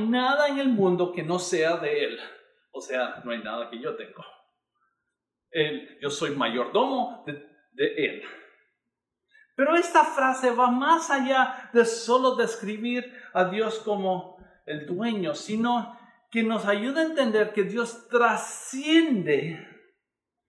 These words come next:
trasciende nuestra realidad, trasciende nuestro mundo. En esta frase vemos varios aspectos de Dios.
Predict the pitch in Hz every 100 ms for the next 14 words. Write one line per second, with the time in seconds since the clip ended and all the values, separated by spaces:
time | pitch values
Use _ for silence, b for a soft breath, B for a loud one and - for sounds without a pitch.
0 | _ _ - 247 240 - - 254 294 330
1 | 294 190 185 208 208 - 202 185 190 185
2 | 196 190 202 151 - - _ b b b
3 | 247 254 - - 240 262 277 302 285 233
4 | 214 214 - - 208 220 277 233 - -
5 | - - _ _ _ _ _ _ b b
6 | b b b _ 180 220 277 285 269 -
7 | 185 - 196 190 214 208 190 240 262 262
8 | - 214 - 240 220 233 214 226 247 226
9 | - -